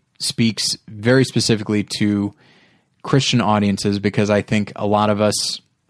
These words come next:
feel like, especially if we live in the U S and we were fairly privileged, we feel like, "Oh, well, what good are we doing?" It's like, well,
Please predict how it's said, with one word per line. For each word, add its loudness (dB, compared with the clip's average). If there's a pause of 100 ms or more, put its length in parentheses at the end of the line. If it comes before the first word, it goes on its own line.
feel 0
like, -2
especially 2
if 0
we -2
live 0
in -2
the -2
U -2
S 0
and -6
we -10
were -16 (240)
fairly -8
privileged, 2 (380)
we -4
feel 0
like, 2
"Oh, 4
well, 4
what 2
good 4
are 6
we 2
doing?" -8
It's -10
like, -4
well, 4